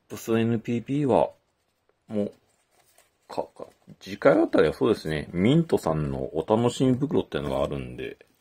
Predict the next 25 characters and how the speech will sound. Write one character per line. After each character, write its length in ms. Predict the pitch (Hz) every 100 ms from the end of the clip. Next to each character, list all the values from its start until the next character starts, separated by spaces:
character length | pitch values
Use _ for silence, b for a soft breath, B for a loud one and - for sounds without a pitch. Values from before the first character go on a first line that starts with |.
| _ _ _ _ -
あ 140 | 78
れ 80 | 113
を 80 | 123
ち 80 |
ょ 20 | -
っ 20 |
と 100 | -
ト 220 | - -
ラ 100 | 101
イ 60 | 107
し 100 | -
て 140 | -
み 120 | 71 80
よ 80 |
う 40 | 80
か 100 | 69
な 140 | 73
と 120 | -
思 100 | -
い 60 | 62
ま 120 | -
す。 240 | - - - _ _ _ _ _ _ _ _ _ _ _ _ _ _
エ 120 | -
ポ 120 | 131
ッ 60 | 107